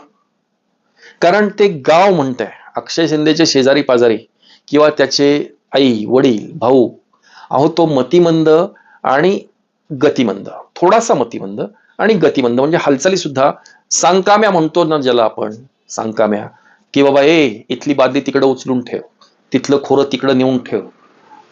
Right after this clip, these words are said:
तिथल्या दोऱ्या तिकडं नेऊन अडकव, हे जो कामं करतो, "ए, इथं झाडू मार", सांगेल तेवढं जो काम करतो तो सांगकाम्या, तो थोडासा बुद्धीनं बऱ्यापैकी कमी. अन्यथा मग तो मोठा शिक्षून, शिकून काहीतरी नोकरीला लागला असता,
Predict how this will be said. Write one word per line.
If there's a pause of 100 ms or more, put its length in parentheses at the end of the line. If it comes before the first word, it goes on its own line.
(100)
तिथल्या
दोऱ्या
तिकडं
नेऊन
अडकव, (340)
हे
जो
कामं (120)
करतो, (300)
"ए,
इथं
झाडू
मार", (600)
सांगेल
तेवढं
जो
काम
करतो
तो
सांगकाम्या, (580)
तो
थोडासा
बुद्धीनं (600)
बऱ्यापैकी
कमी.
अन्यथा
मग
तो
मोठा
शिक्षून,
शिकून
काहीतरी
नोकरीला
लागला
असता,